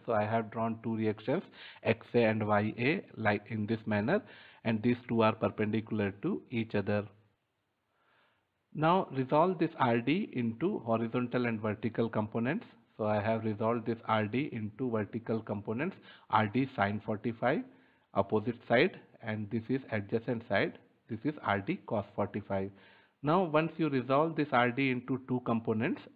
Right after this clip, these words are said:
so you can cancel it out, cancel this R D. Now all forces you can see are along X and Y direction. Assume this as positive X and Y direction, this is positive X direction, and this is positive Y direction. Now next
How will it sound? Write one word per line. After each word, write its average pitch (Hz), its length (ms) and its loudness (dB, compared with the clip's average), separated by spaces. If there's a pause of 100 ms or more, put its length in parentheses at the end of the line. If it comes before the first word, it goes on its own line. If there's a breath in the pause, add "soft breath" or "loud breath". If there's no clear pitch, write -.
(180)
so 151 160 -2
you 117 140 -4
can 135 320 0 (160)
cancel 107 400 0
it 113 160 -2
out, 139 280 2 (260)
cancel 104 360 -6
this 104 240 -8
R 101 200 -2
D. 180 220 -2 (420 loud breath)
Now 135 100 4
all 185 280 8 (100)
forces 160 420 4
you 135 100 0
can 123 280 0
see 147 220 -4
are 123 320 4
along 120 420 -2
X 113 260 -6
and 160 260 -2
Y 110 160 4
direction. 104 600 -2 (360 loud breath)
Assume 127 440 0 (140)
this 135 140 0 (160)
as 123 180 2 (140)
positive 110 480 -2
X 107 240 -2
and 107 160 -4
Y 101 160 2
direction, 107 520 -2
this 107 180 -4
is 107 140 -8
positive 101 440 -6
X 107 260 -6
direction, 104 460 -4
and 101 160 -8
this 104 160 -8
is 104 160 -8
positive 101 400 -4
Y 101 180 2
direction. 95 560 -4 (380 loud breath)
Now 156 160 4
next 165 340 2